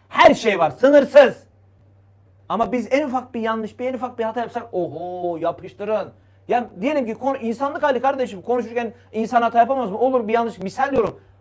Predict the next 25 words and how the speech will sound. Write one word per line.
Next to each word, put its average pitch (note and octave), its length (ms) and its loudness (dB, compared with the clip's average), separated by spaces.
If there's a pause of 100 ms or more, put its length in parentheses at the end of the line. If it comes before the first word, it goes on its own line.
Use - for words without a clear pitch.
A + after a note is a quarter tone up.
(180)
Aman F3+ 300 2
ya G3+ 360 6
Rabbi, E3 260 0
vurun, G#3 560 2
öldürün, A3 500 0
taşlayın. G#3+ 460 -2
Aha G3 180 6
gördün G#3 300 -2
mü G#3 120 -6
ne G3+ 40 0
yaptı G#3+ 320 0
bu G#3 80 -4
yine? G3+ 380 -2 (2000)
Allah C#3+ 320 -6
Celle C#3+ 300 -8
Celaluhu B2 640 -10 (1300)
sizlere D3 520 -8 (240)
iman C#3+ 340 -8
selameti B2+ 480 -8
versin. G#2 320 -16 (640)
Rabbim C#3 300 -8
Celle C#3+ 260 -8
Celaluhu B2+ 180 -10
sizlere B2+ 220 -12
affetsin. C#3 640 -14